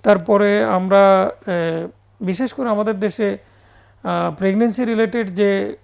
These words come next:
কারণগুলো আমরা আলোচনা করলাম, এক্ষেত্রে আমাদের আরও যদি আমরা সতর্ক হতে পারি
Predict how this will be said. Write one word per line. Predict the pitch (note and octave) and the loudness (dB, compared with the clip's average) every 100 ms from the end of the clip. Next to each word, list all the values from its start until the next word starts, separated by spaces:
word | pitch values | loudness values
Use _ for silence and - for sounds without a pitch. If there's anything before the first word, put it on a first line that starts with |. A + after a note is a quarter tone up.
| - | -2
কারণগুলো | F#3+ G3 G#3+ G3 F#3+ | 0 2 2 0 0
আমরা | F3+ F3+ | -2 -4
আলোচনা | E3+ F#3+ E3 | -4 -6 -8
করলাম, | D3+ D#3 E3 A#3+ _ _ _ _ _ _ _ - | -6 -6 -6 -10 _ _ _ _ _ _ _ -4
এক্ষেত্রে | F#3 A3+ G#3+ | -2 -2 -2
আমাদের | A3 G#3+ A3+ | -2 0 0
আরও | G#3 G#3 A#3+ | 2 2 0
যদি | A#3+ A#3 | -2 -2
আমরা | A#3 | -2
সতর্ক | A3 G3+ A3 G#3+ | -4 -6 -6 -6
হতে | G#3+ G#3+ | -6 -4
পারি | G#3 G#3 | -2 -4